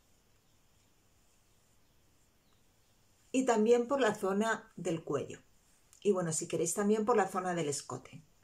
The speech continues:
¿de acuerdo? Eh, la primera impresión que tienes cuando te lo pones también te deja la piel muy fresca, es una sensación de frescor.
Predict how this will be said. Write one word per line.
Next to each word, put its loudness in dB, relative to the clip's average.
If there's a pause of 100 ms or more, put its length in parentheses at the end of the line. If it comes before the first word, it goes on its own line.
¿de -14
acuerdo? -2 (1300)
Eh, 4
la 8
primera 2
impresión 2
que -2
tienes -2
cuando 2
te 4
lo 6
pones 2
también 2
te 2
deja 0
la 2
piel 4
muy 4
fresca, 0
es -2
una 2
sensación 2
de 2
frescor. 0